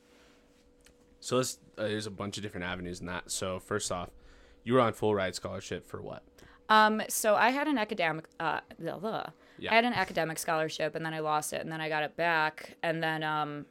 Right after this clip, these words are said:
Speaker 2: or actually, no, I wasn't on a full ride at this point. I was the following year. Um,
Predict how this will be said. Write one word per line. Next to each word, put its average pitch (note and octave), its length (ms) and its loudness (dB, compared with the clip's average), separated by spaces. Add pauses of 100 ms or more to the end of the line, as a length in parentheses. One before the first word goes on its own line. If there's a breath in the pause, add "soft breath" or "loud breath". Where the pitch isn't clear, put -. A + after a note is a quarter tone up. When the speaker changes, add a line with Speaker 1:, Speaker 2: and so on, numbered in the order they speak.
Speaker 2:
or F#3 60 4
actually, F3 240 4
no, D#3 120 -2
I D3+ 80 2
wasn't D3+ 240 -2
on C#3 100 -8
a C#3+ 40 -10
full C#3+ 200 -8
ride C#3 180 -4
at C3+ 80 -6
this - 120 -10
point. C#3+ 220 -10
I D3+ 60 -6
was D3 560 -4 (1300 soft breath)
the E3+ 100 -6
following D3 640 0
year. C#3 380 -6 (520 soft breath)
Um, D3 520 0